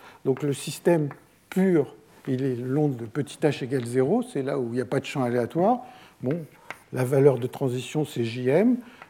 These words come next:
et on voit que la température de transition est réduite, est réduite quand on, quand on inclut le champ aléatoire. On trouve, même en analysant, donc c'est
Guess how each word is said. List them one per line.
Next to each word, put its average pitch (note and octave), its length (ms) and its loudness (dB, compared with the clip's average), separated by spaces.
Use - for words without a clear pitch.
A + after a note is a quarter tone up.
et B2+ 40 0
on C3 100 2
voit C3 320 4
que D3 140 0
la B2 200 0
température D#3 580 4
de C3+ 100 2
transition C3+ 680 -2
est B2+ 80 0
réduite, C#3 580 0
est C3 60 4
réduite C#3+ 800 0
quand B2 280 -4
on, B2+ 200 -2
quand C3 280 -4
on C3 200 0
inclut C3+ 360 2
le B2+ 100 4
champ C#3 200 -2
aléatoire. C#3 680 4
On D#3+ 120 0
trouve, F#3 440 4
même C#3+ 320 -4
en C3 120 0
analysant, C#3+ 520 4
donc D3+ 200 0
c'est C#3 180 -6